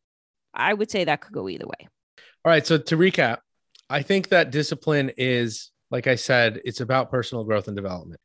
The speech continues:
Speaker 2: and
Speaker 1: Mm-hmm.
Speaker 2: becoming the best version of you. And I think that it starts really kind of with what is your motivation and finding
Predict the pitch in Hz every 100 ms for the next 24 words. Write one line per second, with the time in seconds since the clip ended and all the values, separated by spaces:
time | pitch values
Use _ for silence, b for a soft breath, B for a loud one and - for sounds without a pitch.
0 | - 113 113 - 127 123 120 117 110 113
1 | 104 107 98 98 85 - _ _ - 135
2 | 135 165 165 - 143 135 - - 135 -
3 | - 160 156 156 - - 131 151 147 139
4 | - - 139 127 117 - _ 123 117 -
5 | _ 127 123 131 120 123 117 113 104 110
6 | 104 117 113 - 110 - 113 110 110 104